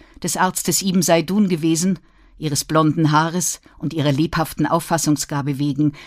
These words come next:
beides eine Seltenheit, die er zu würdigen verstand, denn er hatte keinen Sohn.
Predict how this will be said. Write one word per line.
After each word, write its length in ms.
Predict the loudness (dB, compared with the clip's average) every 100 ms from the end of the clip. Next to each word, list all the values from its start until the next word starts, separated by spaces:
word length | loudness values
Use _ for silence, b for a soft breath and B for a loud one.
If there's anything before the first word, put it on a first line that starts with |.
| B
beides 380 | 2 2 0 -2
eine 220 | 0 0
Seltenheit, 760 | 2 0 2 2 4 0 -2 -6
die 60 |
er 100 | -2
zu 180 | 0 0
würdigen 360 | 0 0 0 0
verstand, 560 | -2 0 2 2 0 b b b
denn 120 | 0
er 80 | 2
hatte 200 | 2 -2
keinen 300 | 0 2 2
Sohn. 400 | 2 0 0 -2